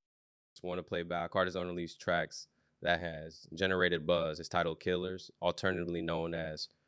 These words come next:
Wicked Killers. The song leaked online and was expected to be a lead single for his album titled Music. The unfinished version of Killers made its way to O V O Radio,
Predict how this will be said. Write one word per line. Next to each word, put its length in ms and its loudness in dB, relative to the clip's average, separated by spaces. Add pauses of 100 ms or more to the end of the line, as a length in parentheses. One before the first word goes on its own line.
(100)
Wicked 460 8 (280)
Killers. 440 4 (560)
The 80 0
song 320 8
leaked 200 0
online 420 2
and 120 -4
was 120 -4
expected 560 2
to 80 -4
be 160 -2
a 80 2
lead 240 2
single 500 2
for 140 6
his 100 2
album 280 4
titled 280 4
Music. 400 -2 (520)
The 180 4
unfinished 400 6
version 320 8
of 80 0
Killers 320 6
made 240 6
its 120 -2
way 120 6
to 80 4
O 120 2
V 160 2
O 60 4
Radio, 420 -2